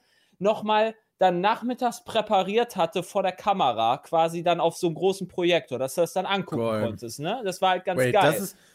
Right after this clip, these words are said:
Speaker 2: Wait, das ist der praktische Teil, ist sich Bilder angucken?
Speaker 1: Ja, nee, der pra-, also der semi-praktische Teil. Wir haben danach dann noch zwei Tage später, konntest du dann das alles nochmal verarbeiten, lernen und dann selber am Tier machen.
Speaker 2: Uh.
Speaker 1: Und lernen. Ähm,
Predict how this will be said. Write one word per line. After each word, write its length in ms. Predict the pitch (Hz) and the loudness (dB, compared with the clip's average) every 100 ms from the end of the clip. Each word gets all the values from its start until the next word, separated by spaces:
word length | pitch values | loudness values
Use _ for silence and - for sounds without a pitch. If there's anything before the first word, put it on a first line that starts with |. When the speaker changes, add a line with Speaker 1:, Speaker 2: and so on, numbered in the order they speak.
| - | -4
Speaker 2:
Wait, 180 | 139 127 | 0 2
das 140 | 139 | 2
ist 160 | 233 214 | 0 0
der 80 | 139 | 0
praktische 500 | - 160 - 175 165 | 2 0 0 -8 -6
Teil, 300 | - 165 170 | 0 2 2
ist 160 | - | -2
sich 220 | 139 123 | -8 -6
Bilder 300 | 127 147 170 | 0 4 4
angucken? 380 | 175 180 - 185 | 2 -2 -4 0
Speaker 1:
Ja, 160 | 185 196 | 2 4
nee, 140 | 214 | 4
der 180 | 220 208 | 4 2
pra-, 180 | 226 220 | 2 2
also 200 | 196 185 | 2 2
der 140 | 185 | 2
semi-praktische 880 | 165 214 208 - 165 156 156 - 143 | 2 0 0 0 0 0 -4 -6 -6
Teil. 360 | 160 135 135 127 | 2 2 2 2
Wir 140 | 151 | 2
haben 160 | 170 170 | 2 2
danach 440 | 156 160 170 175 | 0 2 0 0
dann 200 | - 175 | 0 2
noch 160 | 170 165 | 2 0
zwei 300 | - 160 160 | 2 2 2
Tage 300 | 180 156 151 | 2 2 0
später, 440 | - 170 170 185 | -2 -2 -2 -4
konntest 400 | - 165 160 - | -4 -4 -6 -8
du 60 | 151 | -2
dann 200 | 151 151 | 0 0
das 160 | 143 | -4
alles 240 | - 143 - | -2 -6 -6
nochmal 200 | 135 123 | -6 -4
verarbeiten, 600 | 123 156 175 170 170 151 | 0 0 2 0 -2 0
lernen 280 | 160 160 | 2 2
und 120 | 143 143 | -2 -6
dann 140 | 135 | -4
selber 300 | 139 147 117 | 0 0 0
am 160 | 107 - | -4 -8
Tier 180 | 113 | -12
machen. 380 | 101 87 - 98 _ - | -10 -10 -12 -20 _ -12
Speaker 2:
Uh. 400 | 127 151 339 113 | -8 -4 -4 -4
Speaker 1:
Und 140 | - 113 | -6 -2
lernen. 340 | 117 101 87 _ _ _ _ _ _ - | -2 -2 -6 _ _ _ _ _ _ 0
Ähm, 400 | 147 151 151 151 | 2 4 2 -4